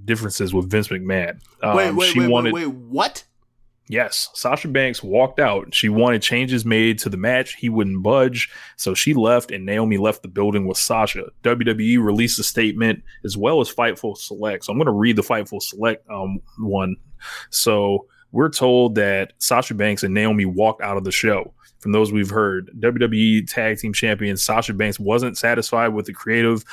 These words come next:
Speaker 1: uh, associated with her plans this evening. As Fightful Select reported, Sasha was to be involved in the six-pack challenge with Naomi, Asuka, Doudrop, and Nikki A S H. During the broadcast, it then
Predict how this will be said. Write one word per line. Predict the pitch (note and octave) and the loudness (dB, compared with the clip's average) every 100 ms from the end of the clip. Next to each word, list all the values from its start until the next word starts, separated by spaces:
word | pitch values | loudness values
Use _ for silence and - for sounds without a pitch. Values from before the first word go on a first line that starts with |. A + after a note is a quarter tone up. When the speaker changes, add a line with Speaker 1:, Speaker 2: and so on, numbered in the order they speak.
| - - | -20 -10
Speaker 1:
uh, | - F#2+ F#2+ | -2 0 2
associated | F#2+ B2+ A#2 A2+ G#2 | 2 2 2 2 2
with | G2+ | 2
her | G2 | 0
plans | - B2+ A#2+ G#2 | 0 0 0 0
this | G2 - | -2 0
evening. | B2+ A2+ F2+ F#2 | 2 2 -2 -6
As | - | -6
Fightful | A#2 A2 G#2+ G2+ | -2 -2 -2 -4
Select | - G#3+ G#2 - | -2 2 0 -2
reported, | - - C#3+ B2 A2 | -8 0 2 4 2
Sasha | A#2+ A2 - | 0 0 0
was | G#2+ G#2 | 0 0
to | F#2+ | 0
be | F#2+ | 0
involved | F#2 F#2 G#2 G2+ | 0 2 2 2
in | G2 | -2
the | F#2+ | -4
six-pack | - A2+ - G2+ | -2 -2 -4 -4
challenge | - A#2 A#2 G#2+ | -2 0 0 0
with | G2+ F#2+ | -2 -2
Naomi, | F#2+ G2 B2 B2 A#2 | -2 2 2 2 2
Asuka, | G#2+ A2 - G#2 | 2 0 0 -2
Doudrop, | F#2+ G#2 A#2 G2+ G#2 G#2+ | 0 2 2 2 0 -2
and | G2 G2 | -8 -8
Nikki | G#2+ A2 - - | -4 -4 -4 0
A | G#2+ | 2
S | G#2+ - | 2 2
H. | B2+ B2 - - - - - | 0 0 -2 -4 -12 -10 -2
During | A#2 | 0
the | A2 | 0
broadcast, | G2 A#2 B2 B2+ A2 A2 G#2 | 2 2 2 2 0 0 -4
it | G2 | -4
then | G2+ A#2+ A#2+ | 0 2 2